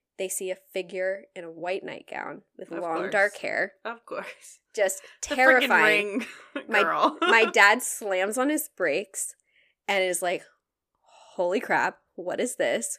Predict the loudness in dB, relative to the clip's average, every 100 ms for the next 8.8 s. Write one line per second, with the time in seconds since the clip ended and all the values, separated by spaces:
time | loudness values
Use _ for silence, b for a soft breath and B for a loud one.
0 | _ -6 -4 -4 -6 -10 -10 -12 -12 -14
1 | b b -12 -12 _ -6 -4 -2 -2 0
2 | 0 0 -2 -4 -10 0 2 2 0 -6
3 | -6 -4 -4 -2 0 0 2 2 2 0
4 | _ -8 -6 -4 -6 -10 _ _ 0 2
5 | 2 -2 -20 _ 0 0 2 6 6 6
6 | 0 -2 2 4 2 -2 0 2 2 0
7 | -4 _ _ _ _ -2 0 0 0 -2
8 | -2 -2 0 0 -2 -6 -12